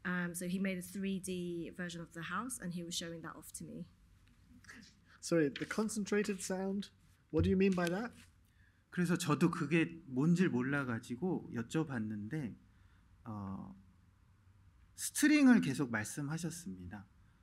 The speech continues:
Speaker 3: 스트링이라고 하면 굉장히 작은 소리부터 큰 소리까지 낼 수 있고, 아주 평화로우면서도 아주 그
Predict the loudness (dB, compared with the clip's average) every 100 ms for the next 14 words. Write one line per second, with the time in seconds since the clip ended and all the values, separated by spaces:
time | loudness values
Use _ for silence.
0 | _ _ -18 -2 2 4 4 4 2 0
1 | 0 0 0 -2 -2 0 2 0 -2 -8
2 | -16 -20 -20 -20 -14 -2 4 6 6 4
3 | 0 0 2 4 4 2 -2 -8 -10 -2
4 | 4 6 8 6 2 -2 -4 -6 -6 -8
5 | -10 -12 -12 -8 -6 -6 -12 -20 -20 -20
6 | -20 -20 -20 -20 _ _ -20 -20 -20 -10
7 | -4 -4 0 2 4 4 4 4 8 10
8 | 10 6 4 2 2 0 0 0 -2 0
9 | 0 4 4 4 4 0 -2 -8 -18 -20
10 | -20 -20 -20 -20 -20 -20 -20 -20 -16 -8
11 | -6 -6 -8 -10